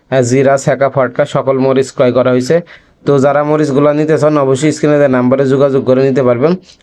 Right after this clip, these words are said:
এটি আপনার হচ্ছে সেকেন্ড কোয়ালিটির পাবনাই মরিচ আর কি। সেকেন্ড কোয়ালিটি পাবনাই মরিচ গেছে আজকে পাঁচ হাজারের নিচে আর কি,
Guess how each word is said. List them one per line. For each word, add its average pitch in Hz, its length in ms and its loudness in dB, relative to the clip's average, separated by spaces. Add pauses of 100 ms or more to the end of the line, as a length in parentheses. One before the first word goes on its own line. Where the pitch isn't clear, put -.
(180)
এটি 131 220 -2
আপনার 147 200 0
হচ্ছে 147 180 0
সেকেন্ড 156 340 -2
কোয়ালিটির 135 380 0
পাবনাই 131 320 0
মরিচ 135 240 2
আর 139 140 0
কি। 170 80 -2
সেকেন্ড 156 300 -2
কোয়ালিটি 135 260 0
পাবনাই 131 240 0
মরিচ 127 260 0
গেছে 131 260 0
আজকে 135 220 -2
পাঁচ 123 320 -2
হাজারের 127 600 0
নিচে 127 320 0
আর 107 100 -2
কি, 127 200 -2